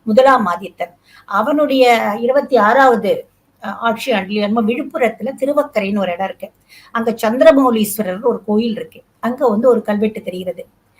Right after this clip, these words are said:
அதுல வந்து ஒரு பெண், அவ வந்து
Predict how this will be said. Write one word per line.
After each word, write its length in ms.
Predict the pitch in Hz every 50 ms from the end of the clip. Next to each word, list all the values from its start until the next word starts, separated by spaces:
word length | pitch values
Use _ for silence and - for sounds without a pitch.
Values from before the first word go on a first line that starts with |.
| _ - _ _ _
அதுல 320 | - 240 262 311 302 311
வந்து 580 | 262 240 220 226 - 302 285 269 247 214 196 185 180 - 208
ஒரு 360 | 220 220 208 208 202 190 185 -
பெண், 280 | - 254 262 262 247 247 - - - _ _ _ _ _ _ _
அவ 140 | _ 240 220
வந்து 500 | 202 196 226 302 285 262 240 214 - -